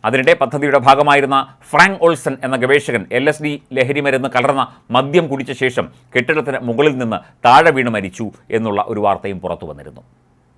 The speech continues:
ഇതൊക്കെ ഇത്തരത്തിൽ ദുരൂഹത, ആ, ഉണ്ടാക്കിയ നിരവധി വിഷയങ്ങൾ, സംഭവങ്ങൾ ആ സമയത്ത്, ആ ഒരു കാലഘട്ടത്തിൽ അൻപത്തിമൂന്ന് മുതൽ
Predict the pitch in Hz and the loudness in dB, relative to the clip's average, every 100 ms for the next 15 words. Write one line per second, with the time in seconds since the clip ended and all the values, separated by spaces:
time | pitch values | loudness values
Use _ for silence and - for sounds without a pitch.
0 | _ _ _ _ - 143 160 156 - 123 | _ _ _ _ -2 0 4 2 0 0
1 | 170 170 190 156 180 190 196 - - _ | 2 2 0 2 4 6 6 6 0 _
2 | - 123 117 117 - 151 170 170 185 160 | 0 6 6 4 0 4 4 6 2 6
3 | 185 214 170 113 - - 123 123 180 180 | 6 6 4 -2 -12 -12 -10 2 4 4
4 | 127 - 139 160 165 147 92 92 107 113 | 2 2 0 2 0 0 0 -4 -4 -4
5 | 113 101 104 110 113 113 113 - - 101 | -6 -2 0 0 -2 -2 -2 -2 -6 -8
6 | 90 - - 110 120 117 110 117 107 101 | -10 -10 -6 -4 -4 -4 -6 -8 -4 -6